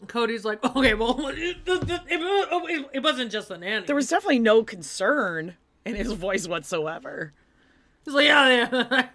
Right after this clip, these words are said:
Speaker 1: <laughs> I don't know what to do, but I'm not going over there. I'll tell you that much."
Speaker 2: <sighs> God.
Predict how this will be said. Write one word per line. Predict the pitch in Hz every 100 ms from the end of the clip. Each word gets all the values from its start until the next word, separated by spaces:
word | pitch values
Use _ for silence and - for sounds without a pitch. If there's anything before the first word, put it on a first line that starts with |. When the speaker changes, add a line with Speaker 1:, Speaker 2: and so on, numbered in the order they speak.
| 269
Speaker 1:
<laughs> | -
I | 262
don't | 240
know | 240
what | 226
to | 190 214
do, | 233
but | 190
I'm | 185
not | 196 185
going | 190 190
over | 185 170
there. | 180 196
I'll | 170
tell | 160 175
you | 170
that | 170
much." | 170 170 - - -
Speaker 2:
<sighs> | - - -
God. | - - - - -